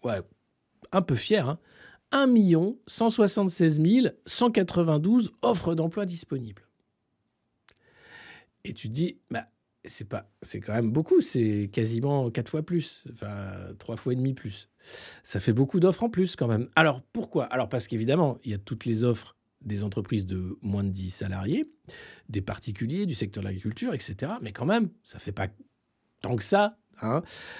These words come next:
Euh, puis après, il y a la question des doublons. Il y a la question des offres aussi qui sont des offres d'emploi d'une heure, des, des mini-jobs, des machins, des trucs, des offres d'emploi aussi qui sont caduques et qui sont toujours sur, euh, France Travail. Et donc,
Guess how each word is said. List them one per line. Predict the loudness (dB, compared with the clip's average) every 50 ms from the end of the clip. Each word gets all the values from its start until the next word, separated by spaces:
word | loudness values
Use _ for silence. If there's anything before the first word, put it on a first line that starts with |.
| -8 -2 2
Euh, | 4 4 4
puis | 2 2 2 2
après, | 4 4 4 4 4
il | 6
y |
a | 6
la | 4 4
question | 4 2 0 2 2
des | 4 4 4
doublons. | 4 4 4 4 4 4 2 0 -4 _ -14
Il | -14
y | -12
a |
la | -8
question | -8 -8 -6 -4 -2 0
des | 0 2 2 2
offres | 2 0 0 0
aussi | -2 -2 -2 -4 -4
qui | -6 -6
sont | -4 -4 -2
des | -2 0 0 -2
offres | -2 -2
d'emploi | -4 -4 -2 -2 -2
d'une | -2 0 0 0 2 2
heure, | 4 4 4 4
des, | 2 0 -2
des | -2 0 0
mini-jobs, | 0 2 2 4 2 4 4 4 4 2 2
des | 0 -2 -2
machins, | -2 -2 -2 -2 -2 -2
des | -2 -2
trucs, | 0 -2 -2 -2 -4 -12 -16 -16 -18 -12 -6 -2
des | 0 2 2
offres | 2 2
d'emploi | 2 0 2 4 2
aussi | 2 2 0 -4
qui | -4 -4
sont | -4 -4 0
caduques | 4 4 6 6 6 4 4 2 -2
et | -4
qui | -4 -4
sont | -4 -4 -4
toujours | 0 0 2 2 2 0
sur, | 0 0 0 2 4 4
euh, | 4 2 2 0
France | -2 -4 -6 -4
Travail. | -2 0 0 2 4 4 4 2 0 -2 -6 -14 -14 -16 -10 -6
Et | -2 0
donc, | 2 2 0 0 -4 -16